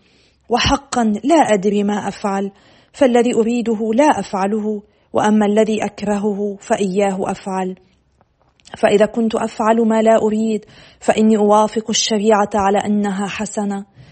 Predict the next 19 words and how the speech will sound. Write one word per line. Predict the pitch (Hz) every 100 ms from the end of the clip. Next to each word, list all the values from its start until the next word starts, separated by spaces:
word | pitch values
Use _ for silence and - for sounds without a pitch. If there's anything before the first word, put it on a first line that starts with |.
| - - -
فلست | - 208 208 -
أنا | - 226
الذي | 220 220 220
يفعل | 214 - 208 214
ذلك، | 208 214 214 208 208 208 208 _ - 208
بل | 214 202
الخطيئة | 202 - 190 226 214 196
الساكنة | 208 - - 202 185 220 202 196
في، | 208 214 196 202 202 - _ - - -
لأني | 196 214 214 214
أعلم | 214 208 208 202
أن | 196 208
الصلاح | 202 - 208 196 202 190 208
لا | 196 190
يسكن | 190 - - 208 202
في، | - 104 101 95 - _ _ -
أي | 101
في | - 208
جسدي، | 175 208 220 196 196 196